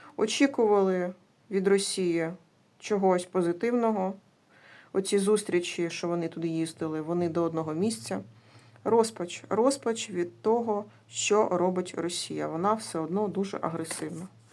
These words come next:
І взагалі, коли почалися оці всі перемовини з командою Трампа, Росія нищить циві-, цивільне населення, дітей,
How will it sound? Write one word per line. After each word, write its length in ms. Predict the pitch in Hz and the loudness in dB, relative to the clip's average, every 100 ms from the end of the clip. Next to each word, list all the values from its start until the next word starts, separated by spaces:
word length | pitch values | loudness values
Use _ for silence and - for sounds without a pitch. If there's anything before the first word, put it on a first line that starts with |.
| - - - - - - - | -20 -20 -20 -20 -20 -16 -2
І 120 | 208 | 2
взагалі, 580 | 208 226 226 220 208 170 | 6 8 8 6 4 2
коли 300 | - 185 190 | 2 0 2
почалися 600 | 190 190 185 190 - 175 | -2 -2 -2 -2 -2 -2
оці 280 | 175 - 175 | -2 -4 -8
всі 220 | - 170 | -6 -10
перемовини 720 | - 185 175 180 233 214 170 | -4 -2 0 0 2 2 0
з 60 | - | -4
командою 520 | 180 175 170 160 160 | -4 -2 -2 -4 -4
Трампа, 520 | 208 220 226 196 185 - _ - _ _ - - _ - - | 2 4 2 -2 -8 -10 _ -20 _ _ -20 -20 _ -16 0
Росія 840 | 185 185 185 - 226 196 160 - - _ _ _ _ _ _ _ _ _ | 2 2 2 2 4 6 4 2 -10 _ _ _ _ _ _ _ _ _
нищить 680 | - 185 226 233 - - - - - | 0 2 4 2 -2 -4 -10 -20 -16
циві-, 320 | - 185 165 - | -8 -6 -6 -10
цивільне 520 | - - 180 220 214 180 | -6 -2 2 2 2 2
населення, 640 | 170 - 170 160 160 160 - - | -2 -6 -6 -6 -6 -10 -12 -12
дітей, 720 | 180 185 190 190 175 175 | -4 -4 -2 0 0 -2